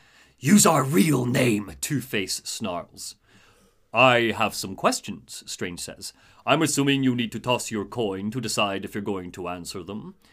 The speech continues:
"You ready to find out?" Two-Face tosses the coin, we hear it. "Came up bad.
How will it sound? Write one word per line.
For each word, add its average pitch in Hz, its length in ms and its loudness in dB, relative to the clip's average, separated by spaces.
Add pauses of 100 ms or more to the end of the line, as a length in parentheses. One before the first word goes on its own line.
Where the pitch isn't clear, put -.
(320)
"You - 140 -6
ready 117 240 -2
to 104 80 -6
find 123 400 2
out?" 127 360 -4 (340)
Two-Face 143 440 0
tosses 135 420 -4
the 135 60 -2
coin, 107 300 -4
we 101 80 -10
hear 107 280 -2
it. 90 180 -8 (1040)
"Came 135 220 0
up 104 160 -6
bad. 95 440 -4